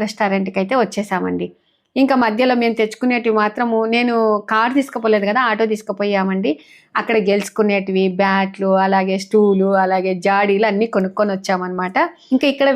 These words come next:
వెల్కమ్ డ్రింక్ అండి. So నిజంగా చాలా హ్యాపీ అనిపించింది.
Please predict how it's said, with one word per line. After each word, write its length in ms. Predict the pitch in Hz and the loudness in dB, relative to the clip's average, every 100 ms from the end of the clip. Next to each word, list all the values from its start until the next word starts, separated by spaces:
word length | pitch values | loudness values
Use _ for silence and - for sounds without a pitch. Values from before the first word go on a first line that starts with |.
| 220 | 2
వెల్కమ్ 320 | 214 285 277 | 2 2 2
డ్రింక్ 240 | 247 214 190 | 2 2 0
అండి. 200 | 175 190 - - - _ _ - | -2 -4 -10 -20 -20 _ _ -2
So 80 | 254 240 220 - 226 | 0 2 2 0 0
నిజంగా 280 | 220 269 311 240 | 2 2 2 2
చాలా 180 | 196 254 254 | 2 2 0
హ్యాపీ 240 | 240 277 262 | 0 0 0
అనిపించింది. 680 | 220 226 220 214 202 202 | 0 -4 -2 -2 -2 -2